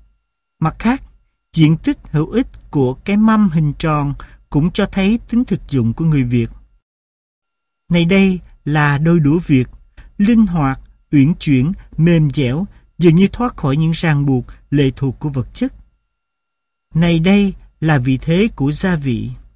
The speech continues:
Chưa biết chừng, gia vị còn quan trọng hơn thực phẩm chính của món ăn. Gia vị, đó là phần hồn của món ăn Việt. Này đây là cái tuống trà,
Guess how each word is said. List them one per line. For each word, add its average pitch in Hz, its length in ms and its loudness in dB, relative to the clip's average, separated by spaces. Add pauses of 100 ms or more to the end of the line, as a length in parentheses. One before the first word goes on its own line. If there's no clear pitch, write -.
(480)
Chưa 247 140 4
biết 269 240 0
chừng, 160 300 4 (260)
gia 220 200 2
vị 139 380 2
còn 156 260 0
quan 202 280 0
trọng 139 180 -4
hơn 180 160 -2
thực 160 140 -12
phẩm 135 140 -8 (160)
chính 208 180 0
của 214 160 -2
món 196 180 0
ăn. 190 280 -4 (580)
Gia 208 220 2
vị, 135 360 0 (260)
đó 165 280 0
là 220 180 0
phần 147 160 -4
hồn 127 320 -2
của 131 120 -10
món 185 260 -2
ăn 156 80 0
Việt. 127 240 -4 (880)
Này 156 240 2
đây 175 340 0 (300)
là 147 280 0
cái - 160 -6
tuống 220 260 0
trà, 147 440 0